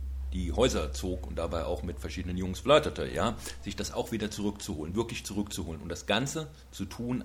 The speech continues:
auch oder gerade trotz Kinder und trotz allem. Äh, und diese Zeit, die man dabei für sich selbst braucht, denke ich, die ist noch wichtiger als die Qualitätszeit, die man für die Partnerschaft braucht, weil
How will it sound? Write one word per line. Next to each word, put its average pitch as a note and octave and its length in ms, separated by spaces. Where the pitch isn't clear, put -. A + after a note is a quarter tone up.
auch C3 400
oder F#2 140
gerade G2 520
trotz - 360
Kinder G#2+ 400
und F2 100
trotz - 300
allem. D#2 340
Äh, G#2+ 280
und G#2+ 80
diese G2+ 180
Zeit, D3 320
die C3+ 60
man F#2 160
dabei E2 220
für G#2+ 160
sich G#2 160
selbst A#2+ 320
braucht, E2 420
denke F#2 180
ich, G#2 80
die - 120
ist G2 120
noch F#2 160
wichtiger F#2+ 400
als - 160
die G2 100
Qualitätszeit, E2 1000
die E2 60
man C#2+ 340
für E2 80
die D#2 80
Partnerschaft E2 580
braucht, - 380
weil C2 260